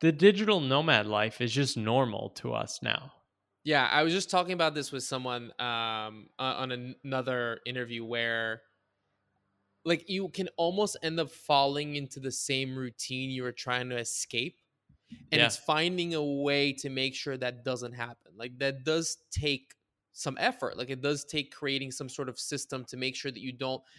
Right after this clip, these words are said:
Speaker 2: like, we've been here in Puerto Vallarta for six months, and I'm kind of realizing that it was maybe too long. Like, there's a level of, mm, I'm kinda starting to fall into this, like, b-, like,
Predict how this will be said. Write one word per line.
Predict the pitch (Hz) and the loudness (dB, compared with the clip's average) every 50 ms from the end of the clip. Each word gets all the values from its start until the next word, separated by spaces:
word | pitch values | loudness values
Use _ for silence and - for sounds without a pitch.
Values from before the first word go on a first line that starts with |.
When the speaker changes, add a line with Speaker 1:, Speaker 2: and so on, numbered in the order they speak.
| - - - | -12 -8 -6
Speaker 2:
like, | 151 143 | -2 0
we've | 165 190 185 | 0 2 2
been | 208 185 | 2 0
here | 160 156 185 180 | 2 2 2 2
in | 160 139 | 2 2
Puerto | - 160 143 143 | 2 2 2 2
Vallarta | 131 135 131 131 135 135 131 127 | 4 4 4 4 4 4 2 0
for | - 123 | -4 -6
six | 110 - 135 123 - - | -8 -6 -6 -8 -8 -8
months, | 127 120 123 135 180 - - - _ _ _ _ _ _ _ _ _ - | -6 -6 -6 -6 -6 -8 -12 -14 _ _ _ _ _ _ _ _ _ 0
and | 156 156 | 2 2
I'm | 151 147 | 2 2
kind | - 165 170 180 190 | 2 2 4 4 2
of | 170 147 | 0 0
realizing | 151 151 156 147 147 143 147 135 143 143 139 131 | 0 0 2 4 4 4 4 2 0 -4 -4 -2
that | 131 131 127 123 - - _ _ _ - | -2 0 0 -2 -4 -6 _ _ _ -6
it | - 135 - | -6 -4 -2
was | 156 135 131 | -4 -4 -2
maybe | 135 139 143 143 143 151 147 139 - - | 0 0 0 0 0 -2 -4 -4 -8 -10
too | - - - 156 143 131 | -10 -6 -4 -4 -2 -2
long. | 127 120 120 - - - - - _ _ _ _ _ - | -4 -6 -8 -12 -12 -14 -16 -20 _ _ _ _ _ -4
Like, | 143 143 135 135 131 127 127 | 0 2 2 2 0 -2 0
there's | 151 151 143 143 139 139 | 2 2 2 2 2 0
a | 143 | 0
level | 139 139 143 143 151 160 170 165 160 156 | 2 2 2 2 2 2 0 0 2 2
of, | 147 143 139 135 135 131 123 127 120 _ _ _ _ _ _ _ _ _ _ - | 2 2 2 2 0 0 -2 -6 -14 _ _ _ _ _ _ _ _ _ _ -8
mm, | 143 143 139 139 135 135 131 127 - | -6 -6 -4 -4 -6 -6 -8 -8 -6
I'm | - 139 135 | -8 -6 -4
kinda | 160 160 156 156 | -2 0 0 0
starting | 151 - 160 156 151 | 0 0 -2 -2 -2
to | 135 | -4
fall | - - 147 135 139 139 139 | -2 2 4 4 4 4 0
into | 139 131 - 135 | -2 -4 -6 -6
this, | 127 131 120 - - | -4 -4 -4 -4 -4
like, | 120 120 120 123 123 120 | -4 -4 -6 -8 -10 -10
b-, | 127 135 - - | -8 -8 -6 -2
like, | 143 147 139 131 127 - | 0 0 0 0 -2 -6